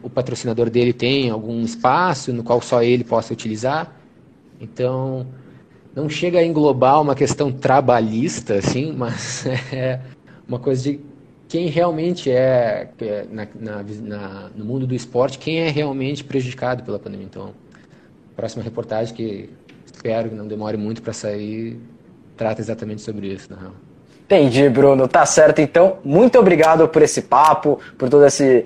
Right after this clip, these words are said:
Speaker 2: todo esse debate que a gente acabou fazendo por aqui. E agora eu até vou deixar um espaço pra você convidar quem tá acompanhando a gente a ler a sua matéria, essa que já saiu, e eventualmente até já saber por onde ela pode ler as próximas que podem vir a sair.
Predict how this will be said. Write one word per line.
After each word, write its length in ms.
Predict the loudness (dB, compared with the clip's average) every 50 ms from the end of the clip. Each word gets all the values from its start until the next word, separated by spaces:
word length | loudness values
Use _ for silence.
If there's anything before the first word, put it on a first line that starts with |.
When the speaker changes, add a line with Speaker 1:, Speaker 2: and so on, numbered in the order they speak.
| 0 -4 -2
Speaker 2:
todo 120 | 0 0
esse 140 | 2 2 2
debate 400 | 4 4 6 6 6 4 4 2
que 60 | 2
a 40 | 0
gente 80 | 0 2
acabou 240 | 2 4 4 4 4
fazendo 480 | 4 6 4 6 6 4 4 4 2
por 160 | 2 4 4
aqui. 520 | 4 4 4 4 2 2 2 2 -2 -4 0 4
E 40 |
agora 260 | 4 6 8 8 6 6
eu 60 | 6
até 160 | 6 6 6
vou 100 | 6 6
deixar 320 | 6 6 6 4 4 4
um 100 | 4 4
espaço 440 | 4 2 2 2 2 4 2 2 2
pra 120 | 2 4 4
você 320 | 4 4 2 4 2 2
convidar 520 | 2 4 4 4 4 4 6 6 4 4
quem 120 | 2 0 0
tá 140 | 2 2 2
acompanhando 440 | 2 0 0 4 4 4 6 6
a 60 | 6 6
gente 400 | 6 4 2 2 0 -2 -2 -2 -4 -14 -4 2
a 280 | 4 6 6 6 6
ler 180 | 6 6 6 6
a 40 | 6
sua 160 | 6 6 6
matéria, 560 | 6 6 4 6 6 6 8 8 8 6 4 4
essa 240 | 2 2 2 0 0
que 80 | 4 6
já 120 | 6 6
saiu, 440 | 6 6 6 6 8 8 6 4 0 -6 -4
e 60 | 0
eventualmente 500 | 2 4 4 6 6 6 4 4 4 4
até 420 | 4 4 6 6 6 6 4 0 -4 0
já 140 | 2 4
saber 320 | 4 4 4 4 4 4 4
por 160 | 6 6 8
onde 260 | 8 8 6 8 8
ela 140 | 8 6 6
pode 260 | 6 4 4 6 6
ler 220 | 6 8 8 6 6
as 180 | 4 0 0
próximas 540 | 2 4 4 4 4 4 2 0 0 -2 -6 -18 -20
que 80 | -4 2
podem 280 | 4 6 6 6 6 6
vir 100 | 6 6
a 60 | 6
sair. 440 | 6 4 4 6 6 4 2 -2